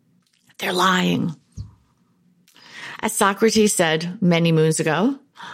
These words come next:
"The more I know, the more I realize I know nothing." So read everything, both sides of the story.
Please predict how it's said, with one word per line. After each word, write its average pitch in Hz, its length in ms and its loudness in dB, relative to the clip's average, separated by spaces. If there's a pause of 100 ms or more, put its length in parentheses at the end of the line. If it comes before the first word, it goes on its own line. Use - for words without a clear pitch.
(240)
"The 175 80 0
more 175 300 2
I 190 160 0
know, 175 400 0 (420)
the 220 100 0
more 220 280 4
I 247 60 -2
realize 240 480 0
I 214 160 2
know 240 160 4
nothing." 202 440 -2 (1700)
So 240 180 2
read 165 400 2 (520)
everything, 170 600 -2 (680)
both 190 220 4
sides 170 340 0
of 160 80 0
the 156 60 0
story. 160 600 -2